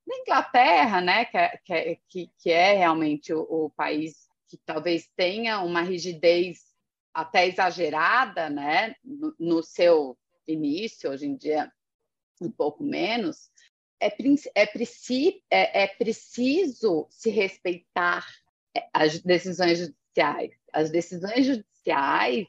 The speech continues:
elas têm um status legal. Elas têm, elas se elevam à lei, porque ela é a lei interpretada, é o direito propriamente dito,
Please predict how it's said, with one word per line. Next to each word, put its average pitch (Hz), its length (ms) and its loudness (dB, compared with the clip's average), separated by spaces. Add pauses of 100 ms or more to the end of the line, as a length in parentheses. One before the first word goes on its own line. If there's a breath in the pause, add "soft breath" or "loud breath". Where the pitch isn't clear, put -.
(160)
elas 180 540 -2
têm 233 260 -4 (380)
um 220 180 -4
status - 1300 -4 (140)
legal. 160 600 0 (380)
Elas 147 500 -2
têm, 254 380 -2
elas 202 380 2
se - 180 2
elevam 226 1000 0
à 175 100 2
lei, 180 200 -2
porque - 140 -6
ela 233 320 0
é 277 140 -2
a 247 140 2
lei 214 340 -2
interpretada, 220 960 -2
é 220 80 4
o 262 140 -2
direito 294 680 -2
propriamente 170 720 -8
dito, 151 240 -8